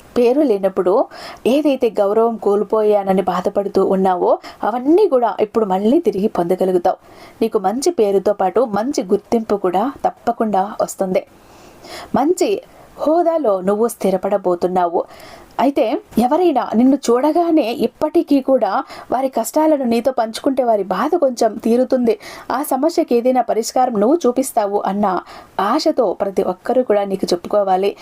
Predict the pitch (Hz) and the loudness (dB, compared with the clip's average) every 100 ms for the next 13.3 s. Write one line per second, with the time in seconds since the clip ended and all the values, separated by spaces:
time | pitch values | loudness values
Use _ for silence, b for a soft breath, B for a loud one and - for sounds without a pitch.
0 | B B - 208 190 - 202 180 196 190 | B B -6 -2 -2 -2 -4 -2 -4 -2
1 | 185 175 185 180 180 190 180 185 - - | -2 0 -2 0 0 0 0 0 -2 -6
2 | - - - 233 320 330 359 B B - | -20 -20 -4 -2 2 0 0 B B -4
3 | 262 277 247 226 - 302 294 285 220 202 | -4 -2 0 -2 0 0 2 2 2 0
4 | - - 208 254 302 311 185 196 262 311 | -2 -4 -2 2 2 0 -4 -4 -4 -2
5 | 254 - 214 208 202 - 185 202 220 208 | -2 -2 -2 2 0 0 2 2 2 0
6 | 196 262 B B - 208 208 220 220 202 | 0 -2 B B -4 -2 2 2 2 0
7 | 214 190 180 185 190 190 185 - 196 175 | 0 -2 0 2 0 2 0 0 -6 -2
8 | 185 185 175 190 B B B - 320 262 | 0 0 -2 -2 B B B 0 0 2
9 | 247 320 B B - 262 339 359 262 226 | 0 -2 B B -2 0 2 2 0 0
10 | 208 190 190 208 220 214 190 196 220 202 | 0 0 0 2 0 0 0 0 0 -2
11 | 190 190 190 185 202 190 208 - 233 330 | 0 0 0 -2 -2 -2 -2 -2 0 0
12 | 311 247 - 185 190 202 185 185 185 - | 2 0 0 -2 0 -4 -2 0 0 0
13 | 180 196 196 | -2 0 -2